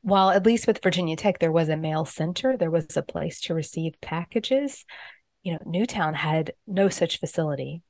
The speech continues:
They were completely unprepared for the half a million letters and condolence cards that they would receive. The town hall became a mail center where just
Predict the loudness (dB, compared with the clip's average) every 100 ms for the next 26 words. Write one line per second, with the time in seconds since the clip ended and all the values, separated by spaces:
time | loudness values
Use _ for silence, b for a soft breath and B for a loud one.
0 | _ 0 2 0 -2 -10 -10 -6 -4 -4
1 | -4 -4 -2 -4 -2 -2 -2 -2 -4 -2
2 | -4 -4 -4 -4 -4 -4 -4 -6 -6 -4
3 | -2 -2 -2 -6 -12 -12 -10 -6 -6 -6
4 | -6 -10 -8 -6 -6 -10 -4 -4 -2 -4
5 | -4 -6 -6 -6 -6 -12 _ _ _ _
6 | _ _ _ _ _ 0 2 0 -6 -6
7 | -4 -2 -2 0 2 2 2 0 B B
8 | B _ -10 -8 -6 -4 -2 -2 -6 -10
9 | _ _ _ 0 0 0 -4 -8 -4 0
10 | 2 2 0 -4 -4 -2 -4 -6 0 2
11 | 2 -2 -4 -6 -10